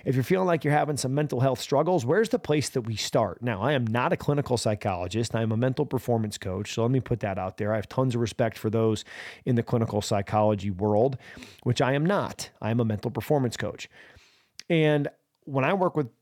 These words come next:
clients who are coming at me with what they would call mental health, health issues or performance issues, that's the first place we go, is what you can and cannot control. If you're focused on ninety-five percent of the time, your focus is going to things you can't control, there's no way you're gonna feel good.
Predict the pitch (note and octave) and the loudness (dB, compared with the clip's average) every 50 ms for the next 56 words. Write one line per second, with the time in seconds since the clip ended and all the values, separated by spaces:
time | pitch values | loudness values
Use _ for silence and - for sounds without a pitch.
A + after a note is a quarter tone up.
0 | _ - - - - C3 B2 B2 B2+ C3 B2+ - - - - B2+ C3+ C#3 C3+ B2 | _ -16 -8 -2 0 2 2 4 2 0 0 -2 -6 -8 -2 0 2 4 4 4
1 | A#2 - B2+ B2 B2 A#2+ A#2+ A#2+ B2 C3 B2+ B2 A#2 A2 - - - - B2+ A#2+ | 4 2 2 2 2 2 0 0 0 0 0 0 0 -2 -4 -6 -4 -2 -2 0
2 | - B2 A#2 A2+ - - A#2+ A#2 A2 A2+ A#2 G#2+ - G#2+ G#2 A2+ A2 - - B2 | 0 0 0 0 0 0 2 2 2 2 0 -2 -2 -2 -2 -2 -2 -2 -2 -4
3 | B2 - - A2+ A2+ A2 - B2 A#2 G#2+ - C#3+ D3+ D3+ C3+ C3 C3+ A#2+ A2+ - | -4 -2 0 0 0 0 0 -2 -4 -2 0 0 2 2 0 0 0 -2 -2 -2
4 | - G2+ - B2+ B2 B2 A#2 - B2+ A#2+ - - D3+ C#3+ A#2+ C3 B2 - A#2 - | -2 -2 0 0 2 2 0 0 0 0 0 0 0 0 2 0 -2 -2 -2 -2
5 | C#3 C3+ A#2+ - C#3 C3+ - - B2+ B2 A2+ D3+ D3+ A#2+ G2+ F2+ F#2 G#2 G#2+ B2 | -2 -2 0 0 0 -2 -2 -2 -2 -2 0 0 0 0 0 -2 -4 -6 -6 -6
6 | A2 G2+ - - A#2 A2+ A#2 A#2+ A2+ - A2+ A2+ A#2+ A#2+ B2+ C3 - C#3+ - - | -8 -8 -6 -4 -2 -2 -2 -4 -4 -4 -4 -4 -4 -6 -6 -8 -8 -6 -2 2
7 | G#3+ F3+ - - - - - - E3 B2+ E3+ A#3+ - - B3+ B3 A#3+ A#3+ G#3 - | 2 2 2 0 -4 -14 -6 -4 -2 0 0 0 2 2 2 2 2 0 -2 -2
8 | - G#3+ F3+ C3+ C3+ C3+ D#3+ F3+ F#3 G#3+ F3 - D#3+ D#3 D#3 D#3+ C3+ - - B2+ | -2 -2 -2 0 0 0 0 0 0 0 -2 -2 -2 0 0 0 -2 -2 -2 -2
9 | - D3+ D3 D3 C#3 C3 - C3+ A#2 F#2 F2 F#2 A2 C3 C3+ A2+ - D#3+ C#3+ B2+ | 0 0 0 0 -2 -2 0 0 -2 -2 -4 -2 0 0 0 2 2 2 2 2
10 | - C3 - - A2+ G#2+ C3 B2 A#2+ A2+ G#2+ - - B2+ B2+ A2+ G#2+ A#2 - - | 0 -2 -4 -4 -4 -2 -2 0 0 -2 -2 -4 -2 -2 -2 -2 -4 -6 -4 -2
11 | C#3 C3+ D3+ - C3+ A#2+ - - C#3+ D3+ F3+ F#3 G3 F3+ D3+ F#3+ A3+ A#3+ A#3+ A3+ | -2 -2 -2 -4 -8 -6 -2 0 2 2 2 4 2 2 2 4 4 4 4 4
12 | A#3 F4+ F#4 F#4 F4+ C#4+ F3 C#3+ B2 A#2+ B2 A#2 G#2 - - C3+ B2 A#2 G2+ G#2+ | 4 4 4 4 4 2 0 -2 0 0 0 -2 -2 0 2 2 2 2 2 0
13 | G#2+ - - - | -2 -4 -4 -8